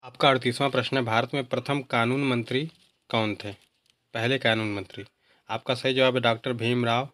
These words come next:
रामजी अम्बेडकर, भारत के प्रथम कानून मंत्री थे। आपका उनतालीसवाँ प्रश्न है, भारत में प्रथम गैर भारतीय कौन था भारत रत्न प्राप्त?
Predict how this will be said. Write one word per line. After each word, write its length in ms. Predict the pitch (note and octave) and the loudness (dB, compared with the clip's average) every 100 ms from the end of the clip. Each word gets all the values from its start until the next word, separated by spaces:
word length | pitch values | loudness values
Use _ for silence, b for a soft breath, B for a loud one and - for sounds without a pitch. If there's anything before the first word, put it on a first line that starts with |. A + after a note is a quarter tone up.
| _ _ _ _ _ | _ _ _ _ _
रामजी 520 | A2 A2+ A#2 A#2+ B2+ D3+ | 0 2 2 0 -2 0
अम्बेडकर, 600 | A#2+ G#2+ G#2+ - - G2 - _ _ _ | 2 2 0 -2 -4 -4 -8 _ _ _
भारत 200 | A#2+ B2 | -2 -2
के 100 | - | -4
प्रथम 360 | B2+ A2+ B2+ B2+ | -6 -6 -4 0
कानून 320 | A2+ A2 A2 | 0 0 -2
मंत्री 320 | G#2 F#2+ G2+ | -4 -6 -10
थे। 140 | - G#2 | -10 -14
आपका 1300 | - _ _ _ _ _ _ _ _ _ _ - | -18 _ _ _ _ _ _ _ _ _ _ 2
उनतालीसवाँ 500 | C#3 C3+ B2 A#2+ C#3 | 4 6 2 2 0
प्रश्न 300 | C3+ B2 B2 | 2 0 0
है, 100 | A#2+ | 0
भारत 360 | B2+ A2+ A#2+ B2 | 2 2 2 0
में 100 | C3+ | -4
प्रथम 440 | A#2+ A#2 C3 C3+ | -2 -2 0 0
गैर 320 | A2+ A2+ B2+ C3 | 2 4 4 2
भारतीय 500 | A2 A2 A2 C3 B2+ | 0 0 0 -2 -2
कौन 360 | - A#2 A#2 | -2 -2 -2
था 200 | - G#2 - _ _ _ _ | -6 -12 -14 _ _ _ _
भारत 300 | A2+ B2 B2 | 0 2 2
रत्न 260 | B2+ B2+ A#2+ | -2 -2 -6
प्राप्त? 400 | A2+ G2 - | -2 -4 -4